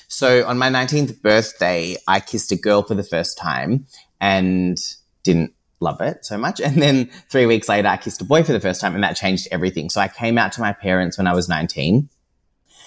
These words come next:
And then that would sort of set me on this course of about t-, a twelve-year journey of living in a space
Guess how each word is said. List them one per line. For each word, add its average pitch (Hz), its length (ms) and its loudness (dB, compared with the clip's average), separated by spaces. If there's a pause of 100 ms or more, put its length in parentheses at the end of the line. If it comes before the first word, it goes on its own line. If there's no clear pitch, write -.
(280)
And 135 120 2
then 139 160 2
that 135 200 2
would 151 140 0
sort 147 140 4
of 131 120 0
set - 320 0
me 120 160 2
on 110 200 0
this 104 220 -4
course 98 580 -2 (100)
of 98 520 0 (680)
about 95 300 0
t-, - 120 -4
a 101 60 -4
twelve-year 117 580 2
journey 92 680 0 (560)
of 98 240 2
living 131 840 2 (720)
in 123 120 2
a 113 80 0
space - 720 0